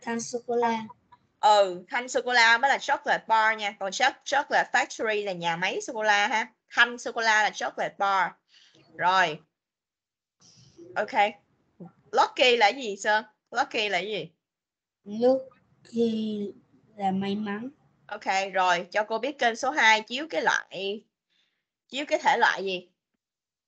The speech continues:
Speaker 1: Hoạt hình.
Speaker 2: Ừ. Phim hoạt hình ở đây là phim gì?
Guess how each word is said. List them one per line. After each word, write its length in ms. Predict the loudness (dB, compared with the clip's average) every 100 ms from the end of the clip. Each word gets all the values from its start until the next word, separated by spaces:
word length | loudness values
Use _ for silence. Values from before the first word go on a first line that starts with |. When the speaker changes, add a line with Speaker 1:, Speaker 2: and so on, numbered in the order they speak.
| _ _ _ _ -8
Speaker 1:
Hoạt 140 | -6 -6
hình. 260 | -4 -4 -4 -10 _ _ _ _
Speaker 2:
Ừ. 280 | -12 -10 -12 -14 _ _ _ _ _ _
Phim 160 | -2 0
hoạt 140 | 0
hình 180 | 0 0
ở 80 | 2
đây 140 | 4
là 80 | 4
phim 140 | 0 -6
gì? 240 | -6 -8